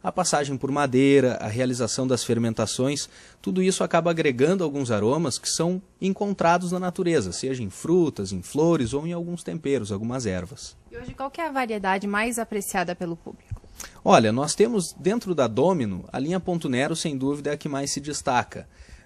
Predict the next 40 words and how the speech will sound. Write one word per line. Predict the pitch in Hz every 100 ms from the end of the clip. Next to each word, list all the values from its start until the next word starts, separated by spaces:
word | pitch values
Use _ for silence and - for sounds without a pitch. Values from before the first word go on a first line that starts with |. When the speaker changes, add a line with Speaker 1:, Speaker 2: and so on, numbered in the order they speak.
| -
Speaker 1:
Nós | 160 -
temos, | 180 185
claro, | 160 139
o | 165
tradicional | 151 139 147 127
moscatel, | 127 127 - 101 107 101 139 - -
né? | 120
O |
público | 120 135 135 127
brasileiro | 120 104 107 120
ainda | 117 120
aprecia | 113 107 -
muito | 107 101 143 160 120
os | 107
espumantes | - 107 101 110
mais | 113 104 101
adocicados, | 95 98 - - 98 127 196 - - - - -
e | -
o | 269
nosso | 214 -
Cabernet | 214 202 196 190
Sauvignon | - 190 147 139
nos | 156 113
vinhos, | 101 139 165 - - - -
são | - 123
vinhos | 113 143 131
mais | 120 98
leves, | 104 107 147 151 107
vinhos | 98 131 131
pra | - 117
quem | 131
está | 123 - 131
ingressando, | 143 143 131 - 143 190 196 190 - - _
é, | - 110 117
nesse | 127 127 156
mundo | 113 101 113
da, | 120
da | 117 117
degustação, | 120 120 127 147 - 117 98
né? | 90